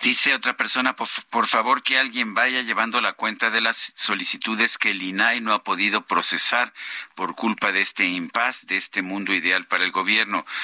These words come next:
Ahora resulta que los senadores necesitan una orden judicial para hacer su trabajo. Qué vergüenza. Complázcanme con Primaveral para que vean que yo también gusto del New Romantic de Mon Laferte". Es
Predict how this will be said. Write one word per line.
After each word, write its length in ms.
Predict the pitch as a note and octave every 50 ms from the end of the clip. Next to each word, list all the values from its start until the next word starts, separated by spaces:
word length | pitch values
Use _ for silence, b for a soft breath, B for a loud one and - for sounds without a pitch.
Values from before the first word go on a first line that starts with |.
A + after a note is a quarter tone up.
| B B B
Ahora 240 | - G2 G2+ G2
resulta 520 | F#2 G2 G#2 - - A2+ G#2+ - - A#2+ -
que 120 | - G#2
los 160 | F2+ F2 E2+
senadores 560 | - B2 A#2+ A#2 A2 F#2+ G2+ G2+ G#2 G#2 - G2
necesitan 640 | F#2 E2 - - F#2+ - - A2+ - - G#2+ G#2
una 220 | G#2 G#2 G2+ F#2+
orden 280 | F#2+ G2+ G2 G2 G2+ F#2+
judicial 640 | F2+ - G2 F2+ D2+ D#2 - - - A2+ A2+ A#2 -
para 200 | - F2+ D2+ D2+
hacer 200 | - - F2 -
su 160 | - - E2+
trabajo. 560 | - - F#2+ F#2 A2 A2 G#2+ - - F2 B B B B B B B -
Qué 140 | - A#2
vergüenza. 680 | A2+ A#2+ A#2 A2+ A2 A#2+ B2+ C3 B2+ A2+ - G#2+ F2 - B B B B B B
Complázcanme 920 | - G#2+ G#2+ G2+ - - C3+ C#3 C#3+ - - - A#2 A2+ G#2 G#2+ A#2 C3 -
con 320 | - G#2+ G#2 G#2 G2+ F#2
Primaveral 1000 | - - B2 B2 C3+ C3 B2 A#2+ A2+ G#2+ F#2+ F#2+ F2 E2+ F2 E2+ F#2 G#2+ B2+ B B B B B B B B _ -
para 240 | G#2 F#2+ F2+ F2+
que 100 | - -
vean 260 | F#2 G2 A2 A2+ A2 -
que 160 | - - A#2
yo 180 | G#2 G#2 G#2
también 500 | - G#2 F2+ E2+ E2+ G2 G#2 G2+ G2+ G2
gusto 460 | E2+ - A#2+ C#3 - - - - F#2 D#2
del 200 | D#2+ D#2 D#2+ E2+
New 240 | F#2+ G2+ G#2 G2 - E2
Romantic 800 | E2 E2+ F2+ F2 E2 E2+ F2 F#2+ G2 F#2 - - G2 - -
de 80 | F2+ E2
Mon 280 | D#2 D#2+ F2 F2+ F2+ -
Laferte". 720 | - F2+ E2+ E2 - - A2+ A2+ G#2 G2 - - A#2 A#2 -
Es 320 | - F2 F#2+ G2 - -